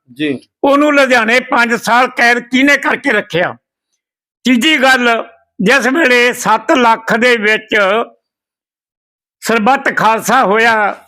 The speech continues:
Speaker 2: ਚੱਬੇ ਦੀ ਧਰਤੀ ਤੇ, ਸੱਤ ਲੱਖ ਦੇ ਇਕੱਠ ਨੇ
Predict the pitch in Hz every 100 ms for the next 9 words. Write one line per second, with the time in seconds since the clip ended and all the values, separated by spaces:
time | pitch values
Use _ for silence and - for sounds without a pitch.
0 | _ _ _ _ _ 285 269 302 269 277
1 | 277 226 - 214 196 160 - _ _ _
2 | _ _ _ _ _ _ - 202 226 320
3 | 254 240 220 214 240 254 254 233 214 196
4 | 254 220 233 240